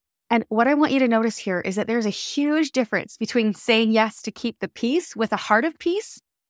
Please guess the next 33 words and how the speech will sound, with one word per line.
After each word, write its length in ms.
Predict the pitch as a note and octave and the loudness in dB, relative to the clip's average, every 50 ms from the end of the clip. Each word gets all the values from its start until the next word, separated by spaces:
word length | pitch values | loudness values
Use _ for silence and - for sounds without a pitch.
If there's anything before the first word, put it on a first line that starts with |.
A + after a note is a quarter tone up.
| _ - | _ -2
and 120 | A3+ A3 | -2 -2
saying 360 | - - - B3+ B3+ B3 A#3 | -2 0 0 0 2 2 2
yes 260 | A#3+ A#3 A3+ A3 - - | 2 2 2 0 -2 -6
to 100 | - A3 | -8 -10
keep 260 | - - C4 B3 - | -6 -6 -6 -4 -4
the 80 | - G#3+ | -6 -6
peace 480 | - - - A#3+ A3+ G#3+ - - - - - - - _ | -4 -4 -2 -2 -2 -2 -4 -10 -16 -20 -20 -20 -6 _
when 120 | A#3 A#3 G#3+ | 0 0 2
you 80 | A3+ - | 2 2
actually 360 | A3+ B3+ C4+ - - C4+ A#3 | 0 0 0 0 0 0 2
have 160 | G#3+ A#3 A3 | 2 2 0
a 40 | G#3 | 0
heart 240 | - - A3 G#3 G3 | -2 -4 -2 -2 -2
of 140 | F3 - | -4 -4
war. 300 | - F3 E3 - - - - _ _ _ _ _ _ _ | -6 -6 -6 -6 -6 -10 -14 _ _ _ _ _ _ _
Oftentimes 480 | - B3+ B3 D4 C#4+ A3 B3 B3+ A#3 G3+ | -4 -2 0 0 0 0 2 2 2 2
we 140 | G#3 G3+ F#3+ | 2 2 0
are 60 | G3 | 0
self-sacrificing, 1040 | - - - A#3+ B3 A#3+ - - G#3+ G#3+ G#3+ - A#3 G#3 - F3+ F#3 F#3+ - - F3 | -2 -2 0 0 0 0 -2 0 0 0 0 0 -4 -2 0 -2 -2 -2 -4 -4 0
right? 200 | G3+ G3+ A3 A3 | 2 4 4 2
And 80 | - A3+ | 0 -4
it's 140 | A3 - - | -4 -2 -2
like, 160 | G#3 F#3+ - | -4 -4 0
"Fine, 260 | - B3 A#3+ G#3+ G3 | 2 4 4 6 6
I'll 180 | F#3+ G3+ A#3+ A3+ | 6 6 6 6
be 180 | - C4 C4 | 6 6 6
the 80 | B3 A#3 | 6 6
bigger 320 | E3+ A#3 A3 A3 A3+ A3 | 6 4 6 6 4 2
person. 500 | - - A3+ G3+ F#3+ - - F#3+ F3+ - - | 2 0 -2 -2 -2 -4 -4 -4 -4 0 2
I'll 180 | - A3 A#3 A#3 | 4 6 6 4
do 160 | G3 G#3+ G#3 | 4 2 0
this 220 | F3+ F#3+ F#3 - - | 0 0 -2 -4 -6
thing." 320 | - E3+ - - - | -10 -10 -10 -10 -12